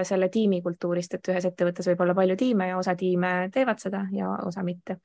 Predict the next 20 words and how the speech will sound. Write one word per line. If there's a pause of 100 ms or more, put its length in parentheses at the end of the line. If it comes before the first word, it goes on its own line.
(560)
Ja, (520)
ähm,
sellest
tekkis
mul
idee, (340)
et
tegemist
on
ju (400)
üsna
tugevalt,
äh,
sellise, (720)
äh,
isejuhitud
õppimisega, (480)
kui
nüüd,
äh,